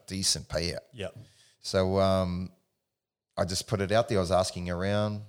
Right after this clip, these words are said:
Speaker 1: to the bosses, and they're like, "I'm not sure if they get rid of, rid of drillers yet, Brett." And then within three,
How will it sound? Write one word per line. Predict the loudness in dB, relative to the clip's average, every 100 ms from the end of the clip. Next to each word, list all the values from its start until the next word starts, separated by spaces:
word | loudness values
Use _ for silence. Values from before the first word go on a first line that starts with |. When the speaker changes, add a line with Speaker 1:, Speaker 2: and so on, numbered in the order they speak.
| _ _ _
Speaker 1:
to | -10
the | -6
bosses, | -4 -4 -4 -4
and | -4
they're | -2
like, | -2 -2
"I'm | -6
not | -4
sure | -2 -2
if | -6
they |
get | -6 -4
rid | -2 -4
of, | -6 -6
rid | -4 -4
of |
drillers | -2 -4 -2 -2
yet, | -4 -4
Brett." | -6 -8 _ _ _ _ _ _ _ _ _ _ _ -8
And | 0
then | 2 2 2
within | 2 2 0
three, | -2 -2 0 0 2 0 -2